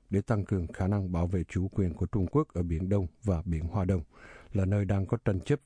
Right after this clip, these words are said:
với Nhật Bản và các nước Đông Nam Á. Vị tướng nổi tiếng nhờ chủ trương Tây Bộ Luật này cho rằng việc tận dụng và nắm bắt các cơ hội như vậy sẽ giúp quân đội Trung Quốc có được sức mạnh ngang hàng với Hoa Kỳ. Ông Lưu Á Châu nói rằng những vùng biên giới mà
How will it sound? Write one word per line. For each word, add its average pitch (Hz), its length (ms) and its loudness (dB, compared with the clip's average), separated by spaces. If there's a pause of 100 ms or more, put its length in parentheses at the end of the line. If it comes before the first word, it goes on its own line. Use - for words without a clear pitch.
với 117 100 2
Nhật 92 220 -2
Bản 85 300 0
và 87 100 0
các 98 200 0
nước 110 200 0
Đông 90 200 0
Nam 80 160 0
Á. 78 180 0 (1000)
Vị 101 200 2
tướng 139 320 4
nổi 101 180 2
tiếng 139 300 2
nhờ 101 140 4
chủ 95 240 0
trương 110 180 4
Tây 104 240 0
Bộ 90 160 0
Luật 90 180 0
này 85 200 0 (380)
cho 113 140 4
rằng 92 240 2
việc 92 220 -4
tận 107 220 2
dụng 95 260 -2
và 95 120 2
nắm 104 160 0
bắt 143 160 -2
các 143 180 0
cơ 127 120 2
hội 98 220 0
như 101 140 2
vậy 95 220 0 (420)
sẽ 101 120 2
giúp 113 220 0
quân 117 180 0
đội 90 180 2
Trung 98 180 0
Quốc 147 200 0 (100)
có 160 120 4
được 110 220 0
sức - 220 -2
mạnh 95 180 2 (180)
ngang 110 260 2
hàng 92 260 0 (120)
với 98 280 0
Hoa 98 200 0
Kỳ. 82 140 -2 (440)
Ông 127 260 6
Lưu 127 180 6
Á - 240 2
Châu 120 200 4
nói 117 220 2
rằng 101 200 4
những 123 100 2
vùng 101 240 0
biên 120 220 4
giới 113 260 2
mà 104 140 2